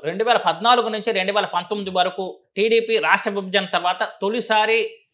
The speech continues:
చంద్రబాబు నాయుడు గారికి ఉన్న ఎక్స్పీరియన్స్ను దృష్టిలో పెట్టుకుని ప్రజలు ఓట్లేసి గెలిపించి ముఖ్యమంత్రిని చేశారు.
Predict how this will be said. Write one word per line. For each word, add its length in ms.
చంద్రబాబు 320
నాయుడు 220
గారికి 300
ఉన్న 300
ఎక్స్పీరియన్స్ను 680
దృష్టిలో 400
పెట్టుకుని 540
ప్రజలు 240
ఓట్లేసి 440
గెలిపించి 320
ముఖ్యమంత్రిని 580
చేశారు. 260